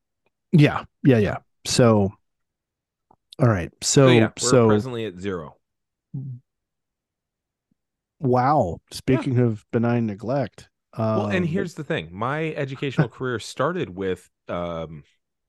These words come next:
Speaker 2: what's the word I'm looking for? Incompetent neglect, uh,
Speaker 1: <laughs>
Speaker 2: at, at, uh, a charter school. And
Speaker 1: <laughs>
Speaker 2: so
Speaker 1: Is there
Speaker 2: it
Speaker 1: any
Speaker 2: was
Speaker 1: other way charter schools get operated?
Speaker 2: No.
Speaker 1: Well, okay, no, there's malignant neglect and outright,
Speaker 2: True,
Speaker 1: like,
Speaker 2: true.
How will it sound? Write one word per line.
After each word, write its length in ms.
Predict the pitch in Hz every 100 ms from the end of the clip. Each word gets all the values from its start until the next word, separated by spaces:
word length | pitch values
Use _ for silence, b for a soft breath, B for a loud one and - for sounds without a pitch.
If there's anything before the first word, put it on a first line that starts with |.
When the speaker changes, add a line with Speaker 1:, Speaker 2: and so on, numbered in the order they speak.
| -
Speaker 2:
what's 220 | 139 -
the 80 | 156
word 140 | 139
I'm 140 | 117 104
looking 280 | - 113
for? 220 | - - -
Incompetent 680 | 120 - 175 233 101 78
neglect, 440 | 80 73 62 - _ b b b b - 120
uh, 460 | 113 101 92 90 -
Speaker 1:
<laughs> 60 | -
Speaker 2:
at, 280 | 98 92 - -
at, 340 | 101 95 -
uh, 280 | - 90 85
a 100 | 101
charter 360 | - - 139 123
school. 460 | 135 - 71 - - 135
And 440 | 104 104 143 120 -
Speaker 1:
<laughs> 960 | 110 - _ _ _ _ _ _ _
Speaker 2:
so 360 | - 143 135 131
Speaker 1:
Is 140 | 131
there 220 | 131 123
Speaker 2:
it 40 | 123
Speaker 1:
any 140 | 123
Speaker 2:
was 80 | 117
Speaker 1:
other 160 | 113 110
way 200 | 104 104
charter 360 | 104 87 92
schools 400 | - - 80 -
get 160 | - 82
operated? 560 | - - - 95 104
Speaker 2:
No. 180 | 104 92
Speaker 1:
Well, 240 | 170 156 151
okay, 200 | 147 131
no, 140 | 120
there's 200 | 113 110
malignant 500 | 123 110 110 107 107
neglect 480 | 113 104 104 98 -
and 80 | 101
outright, 440 | 98 95 95 85
Speaker 2:
True, 220 | 90 85 -
Speaker 1:
like, 140 | 85
Speaker 2:
true. 160 | 82